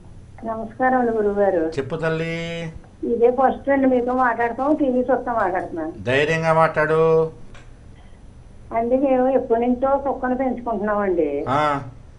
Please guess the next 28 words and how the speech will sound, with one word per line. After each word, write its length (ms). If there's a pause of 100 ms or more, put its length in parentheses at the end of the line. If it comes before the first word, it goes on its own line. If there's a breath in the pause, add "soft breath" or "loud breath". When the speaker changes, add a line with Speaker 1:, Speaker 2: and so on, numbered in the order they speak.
(440)
Speaker 1:
అది 420
అప్పుడు 200
పదిహేను 380
సంవత్సరాల 400
నుంచి 160
ఉంది, 540
నిన్న 280
కరెక్ట్గా 420
పోయిందండి. 760
ఇది 340
Speaker 2:
ఆ. 120
Speaker 1:
బిర్యానీ 380
పెట్టాం, 340
తింటా 340
ఉంటే 180
పోయిందండి. 680 (220)
Speaker 2:
ఆ. 360 (720)
Speaker 1:
ఇంట్లోనే 440
పోయిందండి, 640
ఏమన్నా 380
దోషం? 800 (140)
Speaker 2:
ఏం 440
దోషం 380
లేదు, 520
కుక్క 240
ఆయుర్దాయం 600
Speaker 1:
ఆ. 20
Speaker 2:
తీరిపోయింది. 960